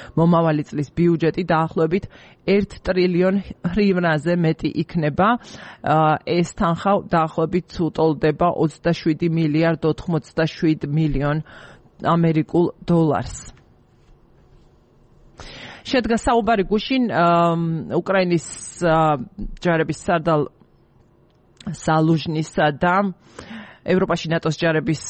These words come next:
ა, მეთაურს, ასევე შტატების გაერთიანებული შტაბების ხელმძღვანელ გენერალ მა-, მარკ მილის შორის, ა, რამშტაინის, ა,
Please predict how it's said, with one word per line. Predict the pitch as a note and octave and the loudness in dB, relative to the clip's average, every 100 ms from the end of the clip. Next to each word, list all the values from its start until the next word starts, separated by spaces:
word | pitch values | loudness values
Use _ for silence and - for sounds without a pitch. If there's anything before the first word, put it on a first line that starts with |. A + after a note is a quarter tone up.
| - | -6
ა, | E3+ D#3+ D#3 | 0 2 2
მეთაურს, | D#3+ F3 E3+ F#3 G3 F#3+ | 2 0 0 2 2 0
ასევე | E3+ - D3+ D3+ D3 | -2 0 0 2 0
შტატების | D3 - - - C3+ D3 - - | -2 -4 -6 -4 -2 -2 -4 -10
გაერთიანებული | - C#3+ C#3 C#3+ C3 C#3+ | -4 -2 -2 -4 -4 -4
შტაბების | - C#3+ C#3 C#3+ | -2 -2 -2 -4
ხელმძღვანელ | - D#3 - C#3+ C#3+ C#3+ - | -2 -2 -2 -2 0 -2 -2
გენერალ | D#3 D3 C#3+ C#3+ | -4 -2 0 -2
მა-, | C#3+ - - | -4 -6 -2
მარკ | D3+ D#3 - | 0 0 -2
მილის | D3 C#3+ C#3 | -2 -2 -2
შორის, | - C#3+ E3+ G#3 | 0 2 2 -2
ა, | - - - A3+ A#3 - - E3 D#3 C#3+ C#3 C3 - | -8 -20 -16 -14 -14 -12 -2 0 2 2 2 -2 -8
რამშტაინის, | - C#3+ C#3+ - D3 C#3+ D3 - - | -4 -2 -2 -4 -2 -2 -4 -8 -10
ა, | - C3+ | -2 0